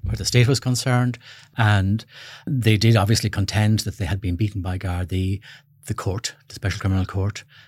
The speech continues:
didn't accept that. It accepted the confessions as valid evidence. There was no other evidence,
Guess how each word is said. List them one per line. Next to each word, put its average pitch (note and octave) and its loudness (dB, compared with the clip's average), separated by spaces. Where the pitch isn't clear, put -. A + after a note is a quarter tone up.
didn't G2 -6
accept F#2+ -4
that. A2 0
It - -10
accepted A2+ -4
the G2+ -8
confessions G2 -4
as F2+ -6
valid G2 -2
evidence. A2 -4
There - -12
was F2+ -10
no C#3 6
other G2 2
evidence, G2+ -6